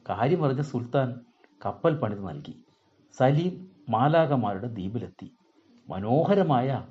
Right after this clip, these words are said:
കപ്പൽ വന്നതറിഞ്ഞ് എല്ലാവരും അത് കാണാനെത്തി. പക്ഷേ സലീം പറഞ്ഞു, "രാജ്ഞിയെ മാത്രമേ കപ്പലിൽ കയറ്റൂ." ഇതറിഞ്ഞ് കപ്പൽ കാണാൻ രാജ്ഞിയും എത്തി. രാജ്ഞി കയറിയതും സലീം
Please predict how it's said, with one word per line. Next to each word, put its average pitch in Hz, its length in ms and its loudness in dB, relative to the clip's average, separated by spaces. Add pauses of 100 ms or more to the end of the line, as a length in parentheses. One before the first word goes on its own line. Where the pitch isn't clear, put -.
(340)
കപ്പൽ 151 380 0
വന്നതറിഞ്ഞ് 131 680 0 (180)
എല്ലാവരും 120 760 0
അത് - 180 -6
കാണാനെത്തി. 92 600 -10 (520)
പക്ഷേ 101 380 -10 (280)
സലീം 131 340 0
പറഞ്ഞു, 87 280 -8 (1040)
"രാജ്ഞിയെ 180 460 2
മാത്രമേ 120 540 0 (100)
കപ്പലിൽ 117 380 -6
കയറ്റൂ." 76 320 -12 (760)
ഇതറിഞ്ഞ് 110 440 -2 (320)
കപ്പൽ 185 380 -2
കാണാൻ 95 460 -6
രാജ്ഞിയും 90 440 -6
എത്തി. - 300 -16 (560)
രാജ്ഞി 117 380 -4
കയറിയതും 120 580 -2 (340)
സലീം 117 420 0